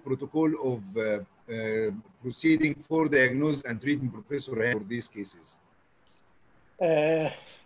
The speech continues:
Speaker 2: thank you for inviting me, uh, Professor Nabil and Professor Am. Thank you very much. It's my pleasure.
Speaker 1: Wel-, welcome, as usual.
Speaker 2: Uh, <clears throat>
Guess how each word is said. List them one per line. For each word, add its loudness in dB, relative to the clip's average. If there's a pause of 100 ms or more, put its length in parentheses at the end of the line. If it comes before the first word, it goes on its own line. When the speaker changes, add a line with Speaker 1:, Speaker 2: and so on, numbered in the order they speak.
(340)
Speaker 2:
thank 4
you 4
for 6
inviting 8
me, 0 (200)
uh, 0 (340)
Professor -4
Nabil -2
and -4
Professor -6
Am. 0
Thank -4
you -2
very -2
much. -8
It's -20
my -2
pleasure. -4 (540)
Speaker 1:
Wel-, -4
welcome, -8
as -16
usual. -10
Speaker 2:
Uh, 0 (180)
<clears throat> 10